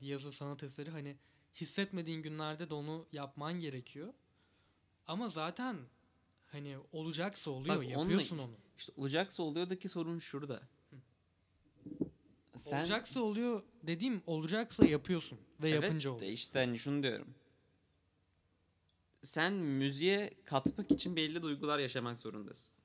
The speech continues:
Speaker 1: Tabii.
Speaker 2: Hani o duyguları yaşayayım diye büyük ihtimalle yaşamıyorsun müziğe kattığın duyguları.
Speaker 1: Tabii ki.
Speaker 2: Ama kendini daha açık pozisyona sokman gerekiyor. Daha kırılgan
Speaker 1: Hı hı.
Speaker 2: ki daha fazla şey yaşayasın.
Speaker 1: Evet, yani daha, evet.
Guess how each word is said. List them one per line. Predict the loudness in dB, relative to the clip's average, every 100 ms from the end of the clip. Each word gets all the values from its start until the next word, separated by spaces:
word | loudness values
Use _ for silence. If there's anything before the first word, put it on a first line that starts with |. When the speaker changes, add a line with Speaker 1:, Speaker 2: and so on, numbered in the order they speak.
| _
Speaker 1:
Tabii. | -16 -16 -16 _ _ _ _ _ _ _ _
Speaker 2:
Hani | -10 -8 -2
o | 0
duyguları | 2 2 6 6
yaşayayım | 6 4 4 2 2 2
diye | 2 0
büyük | -8
ihtimalle | -4 0 2
yaşamıyorsun | 2 2 2 2 0 -2 -12 -10
müziğe | -8 0 0 0
kattığın | -4 -4 -6 -4
duyguları. | -4 -4 -2 -2 -6 -12
Speaker 1:
Tabii | -18 -18
ki. | -20 -20 _ _ _ _ _ _ _ 0
Speaker 2:
Ama | 2 4 2 -2 -14 -20 0
kendini | 4 6 4 4
daha | 6 6 6
açık | 2 0 0
pozisyona | 2 2 0 -2 -2
sokman | -4 -6 -6 -6
gerekiyor. | -6 -12 -14 -8
Daha | 0 0 0
kırılgan | -2 0 2 2 0
Speaker 1:
Hı |
hı. |
Speaker 2:
ki | -2 6
daha | 6
fazla | 8 4 0
şey | -2
yaşayasın. | -2 -4 -4 -6 -10 -14 -20 -12
Speaker 1:
Evet, | -10 -8
yani | -4 -4 -4
daha, | -4 -2 -2 -2 -6 _ _ _ _ _ _ -20 _ _ _ _ -6
evet. | -4 -4 -12